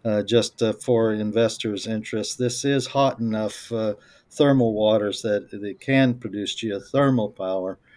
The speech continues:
uh, f-, at utility scale,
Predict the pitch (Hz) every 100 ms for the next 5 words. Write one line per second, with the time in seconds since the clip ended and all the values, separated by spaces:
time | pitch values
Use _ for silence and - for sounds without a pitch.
0 | _ _ - 110 101 - - 110 107 -
1 | 107 - 110 101 92 - - - 135 117
2 | 98 90